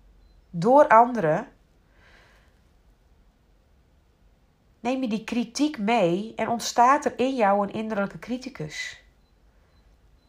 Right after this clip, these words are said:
Zo ontstaat ook jouw perfectionist en zo ontstaat ook jouw doorzetter. Aan de ene kant kan het zijn omdat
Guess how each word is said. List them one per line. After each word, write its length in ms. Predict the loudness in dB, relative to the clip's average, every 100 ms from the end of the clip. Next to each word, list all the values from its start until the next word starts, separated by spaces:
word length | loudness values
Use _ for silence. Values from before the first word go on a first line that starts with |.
| _ _ _ _ _ _
Zo 260 | -6 2 4
ontstaat 580 | 4 0 0 4 4 4
ook 200 | 2 4
jouw 240 | 6 6
perfectionist 960 | 4 -4 -2 -2 -2 -4 -4 -2 -4 -4
en 60 | -4
zo 200 | -2 -2
ontstaat 560 | -2 -6 -2 0 0
ook 140 | -4 -4
jouw 220 | -4 -4
doorzetter. 760 | -4 -4 -6 -8 -12 -14 -20 _ _ _ _ _ _ _ _ _ _ _ _ _ _ _ _ _ _ _ _ _
Aan 100 | -4
de 80 | 2
ene 280 | 2 2
kant 240 | 4 4 6
kan 180 | 4 4
het 120 | 2
zijn 480 | 4 6 4 0 -4
omdat 640 | -2 0 4 4 4 -4